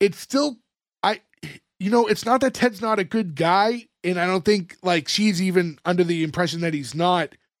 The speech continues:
But again, this is, this is a lot to put on someone. You just told her that you love her,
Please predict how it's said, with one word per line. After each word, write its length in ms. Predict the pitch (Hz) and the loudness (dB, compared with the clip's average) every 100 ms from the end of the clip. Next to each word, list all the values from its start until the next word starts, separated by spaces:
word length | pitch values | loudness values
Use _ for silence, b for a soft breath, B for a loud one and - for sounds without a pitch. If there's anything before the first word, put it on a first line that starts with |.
| _ | _
But 120 | 190 190 | 2 2
again, 360 | 151 202 262 | 2 2 2
this 180 | 233 214 | 2 0
is, 180 | 233 180 | -2 -4
this 240 | - 202 220 | 0 0 2
is 120 | 226 | 2
a 80 | 233 | 2
lot 380 | 175 175 214 - | 2 0 0 -2
to 100 | 190 | -2
put 220 | - 214 | 2 4
on 200 | 226 175 | 4 2
someone. 400 | - 170 156 147 | -4 -4 -4 -6
You 140 | 143 160 | -8 -6
just 220 | 226 - | -6 0
told 480 | 233 240 226 202 202 _ _ _ - | 2 2 -2 -4 -12 _ _ _ 0
her 120 | 220 | 2
that 200 | 196 170 | 2 0
you 200 | 180 180 165 139 | 0 0 -2 -2
love 360 | 151 180 240 | 2 2 2
her, 320 | 185 131 147 | -2 -6 -10